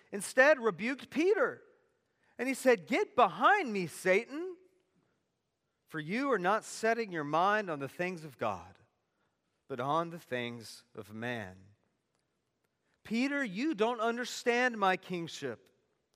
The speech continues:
You're thinking about worldly things, about earthly things, about overthrowing empires and restoring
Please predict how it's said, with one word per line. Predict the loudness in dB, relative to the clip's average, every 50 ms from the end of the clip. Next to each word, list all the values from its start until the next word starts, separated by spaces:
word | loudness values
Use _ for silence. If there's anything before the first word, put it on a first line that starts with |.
| _ _ _ _ _ _ _ -4
You're | -2 -2 -2
thinking | 2 2 2 2 2 0 -2 2 2
about | 2 6 6 6 6 4 2 2
worldly | 4 6 6 6 6 4 2 0 0 0 0
things, | -2 -2 -2 0 0 -2 -2
about | 2 4 6 6 6 4 2
earthly | 2 2 2 2 0 -4 -4 -4 -4
things, | 0 0 0 2 0 0 -2
about | 0 4 6 6 6 6 2 -4 -18 -4 4
overthrowing | 6 6 6 6 4 -4 -4 -4 -2 0 2 2 2 2 2
empires | 0 0 0 0 4 6 6 8 8 6 6 4 2 -2
and | -4 -4
restoring | -4 -4 -4 -4 -2 0 2 4 4 4 4 2 0